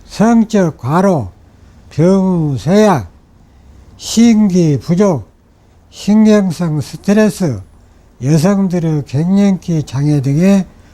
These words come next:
두루 효과가 탁월하여 옛날부터 공인당과 함께 모르는 사람이 없을 정도로 유명한 약재라고 할 수 있습니다. 그 포장 단위는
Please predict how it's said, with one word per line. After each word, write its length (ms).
두루 360
효과가 720
탁월하여 600
옛날부터 1000
공인당과 960
함께 560
모르는 760
사람이 460
없을 300
정도로 520
유명한 580
약재라고 840
할 160
수 180
있습니다. 760
그 320
포장 440
단위는 580